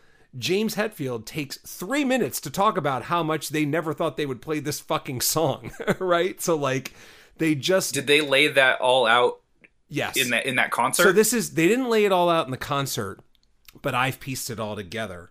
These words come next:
Speaker 1: because I'm just one of those idiots that's like Metallica uber fans like another fifty thousand knuckleheads out there. You know what I mean? So, like, I've pieced it all together. They've laid it out pretty clean for everybody, though. I think, you know, like, this is the kind of thing where, like, they hate the song,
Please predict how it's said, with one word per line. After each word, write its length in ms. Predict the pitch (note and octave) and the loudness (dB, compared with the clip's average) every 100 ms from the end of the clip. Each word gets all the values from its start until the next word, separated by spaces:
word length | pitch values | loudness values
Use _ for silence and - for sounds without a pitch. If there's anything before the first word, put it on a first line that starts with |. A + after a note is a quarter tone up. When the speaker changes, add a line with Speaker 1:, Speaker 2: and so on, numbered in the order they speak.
| - | -20
Speaker 1:
because 540 | G#2+ - G2+ G2 - | -16 -12 -10 -10 -12
I'm 280 | F#2+ G2 G2+ | -12 -14 -14
just 240 | G2+ G2 G#2+ | -12 -14 -12
one 140 | F#2+ | -14
of 60 | F#2 | -12
those 220 | F#2+ - | -14 -14
idiots 400 | G#2+ F#2+ E2+ - | -16 -14 -14 -12
that's 280 | - F#2+ - | -12 -14 -16
like 220 | G2 F#2+ C3 | -16 -18 -16
Metallica 580 | A2 G#2 G2 G2 G#2 | -14 -12 -10 -10 -12
uber 260 | A2 G#2 G2 | -12 -10 -12
fans 360 | A2+ G2 G2+ G#2 | -12 -12 -12 -12
like 200 | F#2+ F#2+ | -12 -12
another 360 | G2+ G2 G2 - - - | -12 -12 -12 -14 -20 -18
fifty 340 | - C#3 C3 A#2 | -6 -6 -6 -6
thousand 420 | A#2 A2+ G#2+ G#2 | -4 -4 -4 -6
knuckleheads 520 | G#2 G2 F2+ F2 - | -8 -12 -14 -16 -18
out 220 | F#2 - | -20 -20
there. 180 | - - | -20 -14
You 140 | B2 B2+ | -4 -2
know 80 | |
what 80 | A#2 | -2
I 60 | G#2+ | -4
mean? 260 | G#2 G#2 | -6 -8
So, 160 | - B2 | -6 -6
like, 300 | G#2+ G2+ - | -6 -8 -6
I've 240 | C3 D3 D3 | -4 -4 -6
pieced 260 | D#3+ - | -10 -8
it 100 | D3 | -6
all 120 | B2+ A#2+ | -4 -6
together. 460 | G2+ A2+ A2 A2 | -6 -6 -4 -6
They've 340 | G#2 B2 A2+ A2+ | -4 -6 -6 -6
laid 220 | B2+ A2+ | -4 -4
it 80 | A2+ | -4
out 240 | G#2+ - | -6 -8
pretty 340 | - - A#2+ | -14 -8 -8
clean 460 | A2 - A#2 G#2+ G2+ | -8 -8 -6 -6 -8
for 240 | - F#2+ | -10 -12
everybody, 540 | F2 F2+ E2+ - - - | -12 -14 -18 -18 -20 -20
though. 280 | G#1 G1+ - _ _ _ _ _ | -20 -20 -20 _ _ _ _ _
I 200 | D#3 G#3 | 2 4
think, 340 | G#3+ A#3+ A#3 - | 2 -4 -4 -2
you 120 | G3+ | 2
know, 100 | G3+ | 4
like, 160 | F#3 D#3 | 4 0
this 140 | G3 | -6
is 100 | G#3 | -4
the 80 | E3+ | -6
kind 260 | D3+ D3 B2 | -6 -6 -6
of 60 | |
thing 220 | C#3 B2 | -6 -6
where, 160 | A2+ A2 | -4 -6
like, 340 | G#2+ A2 G2 | -6 -8 -6
they 200 | G#2+ F#3+ | -4 -2
hate 360 | E3+ - F#3+ - | -4 -6 -8 -6
the 60 | - | -6
song, 540 | - G#2+ F#2+ F#2 | -4 -6 -8 -10